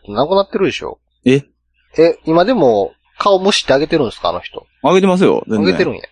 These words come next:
Speaker 2: 全然あげてますよ。三週間に一回ぐらいあげてます。
Speaker 1: <laughs> 結構な頻度であげてんねんな。<laughs> あんな幸せな世界やったら、そんなお腹減った子いなさそうやけどな。
Speaker 2: いや、いますよ。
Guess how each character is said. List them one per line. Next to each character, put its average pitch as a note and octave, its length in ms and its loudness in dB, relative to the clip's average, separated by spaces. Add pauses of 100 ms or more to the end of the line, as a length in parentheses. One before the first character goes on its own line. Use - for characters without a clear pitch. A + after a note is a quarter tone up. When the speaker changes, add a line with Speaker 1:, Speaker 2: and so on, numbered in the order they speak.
(100)
Speaker 2:
全 D3+ 180 2
然 D#3 100 4
あ D3 40 4
げ C#3 60 2
て C3 60 2
ま A2+ 100 2
す - 80 -12
よ。 - 160 -8
三 D#3+ 240 0
週 G3+ 180 4
間 A2+ 120 -2
に A2 80 0
一 A2 40 0
回 A#2+ 120 0
ぐ A2+ 60 2
ら F2+ 80 0
い - 20 0
あ - 20 0
げ F#2 80 -2
て D2 80 -8
ま C#2 120 -12
す。 - 100 -20 (360)
Speaker 1:
<laughs> - 380 -20
結 G3 180 -4
構 B2 160 0
な F#2+ 60 -6
頻 A2+ 160 -8
度 G2 80 -10
で F#2 60 -4
あ G2 60 -4
げ G2 80 -8
て G#2 100 -8
ん G2 40 -12
ね F2 100 -8
ん - 20 -14
な。 - 180 -12 (360)
<laughs> - 360 -6
あ F#3+ 120 2
ん E4 80 2
な E4+ 100 4
幸 B3+ 300 4
せ C#4+ 140 2
な F#3 100 4
世 - 120 -6
界 C#3+ 180 2
や A2 80 0
っ - 20 -8
た - 160 -8
ら、 G2+ 120 -4
そ G#3+ 140 0
ん B3 60 -2
な A#3 80 4
お C3+ 100 2
腹 C#3 180 2
減 G3 100 0
っ - 100 -16
た D3+ 100 -2
子 A2+ 140 -2
い C3+ 60 -4
な G#3 140 0
さ A#3+ 120 -2
そ - 140 -2
う D#3+ 40 4
や G#2 60 -2
け E2+ 80 -8
ど D2 100 -10
な。 - 160 -14 (300)
Speaker 2:
い C#3+ 160 -4
や、 F#3+ 180 2
い E3 120 6
ま B3+ 160 6
す C#4+ 200 2
よ。 A#2 420 4